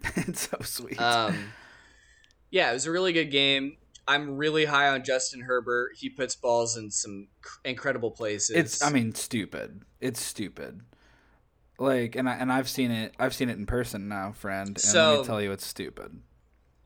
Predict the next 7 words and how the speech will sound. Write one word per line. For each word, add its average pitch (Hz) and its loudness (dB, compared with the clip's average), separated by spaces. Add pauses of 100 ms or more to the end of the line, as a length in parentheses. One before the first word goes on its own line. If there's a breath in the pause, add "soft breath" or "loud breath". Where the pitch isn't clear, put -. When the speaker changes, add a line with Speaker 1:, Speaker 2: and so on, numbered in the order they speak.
(540 soft breath)
Speaker 2:
This 180 4
is 170 2
mainly 165 4
for 135 2
our 131 6
boy 131 0
T, 120 0